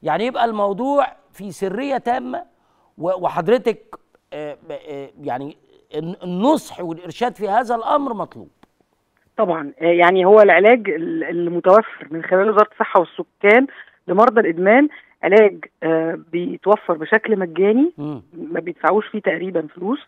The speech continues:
Speaker 1: مم.
Speaker 2: أو بتبقى بمبالغ رمزية تأمينية وبترجع لهم.
Speaker 1: مم.
Speaker 2: والحاجة التانية المهمة جدا اللي حضرتك أشرت إليها إن هو سري، إن مفيش أي حد يقدر ياخد معلومة عن اسم المريض ولا هويته ولا بيشتغل إيه ولا ساكن فين ولا أي معلومة من الكلام ده خالص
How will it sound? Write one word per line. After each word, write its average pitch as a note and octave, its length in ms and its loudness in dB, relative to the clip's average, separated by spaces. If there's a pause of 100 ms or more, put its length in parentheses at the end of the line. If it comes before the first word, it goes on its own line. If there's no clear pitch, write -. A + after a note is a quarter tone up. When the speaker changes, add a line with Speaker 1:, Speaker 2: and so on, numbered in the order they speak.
(100)
Speaker 1:
مم. C#3+ 240 -10 (180)
Speaker 2:
أو F#3+ 160 2
بتبقى E3+ 400 0
بمبالغ F#3 440 2
رمزية E3+ 480 0
تأمينية E3 640 -2
وبترجع D#3+ 520 -2
لهم. A#3+ 400 0
Speaker 1:
مم. C#3 220 -12 (280)
Speaker 2:
والحاجة G#3+ 360 4
التانية A#3+ 320 4
المهمة G#3+ 400 4
جدا F#3+ 360 -2
اللي D#3+ 100 -4
حضرتك F3+ 260 -2
أشرت E3+ 340 -6
إليها F3 240 -6
إن E3+ 160 -6
هو G#3 200 2 (100)
سري، E3+ 320 -2 (320)
إن E3+ 260 -2
مفيش A3 380 0 (120)
أي B3 180 4
حد G3 280 0
يقدر G#3 340 2
ياخد G#3 420 0 (480)
معلومة G3 540 4
عن E3+ 300 2
اسم A3+ 280 -2
المريض F3 320 -2
ولا G#3+ 280 4
هويته E3+ 420 0
ولا F3+ 140 0
بيشتغل F3 460 0
إيه - 140 -2
ولا G3 300 4
ساكن A3 220 0
فين A3+ 200 -4
ولا G3+ 200 4
أي C4+ 160 4
معلومة G#3+ 300 2
من G3+ 60 0
الكلام G#3 360 0
ده F#3 80 -2
خالص A3 300 2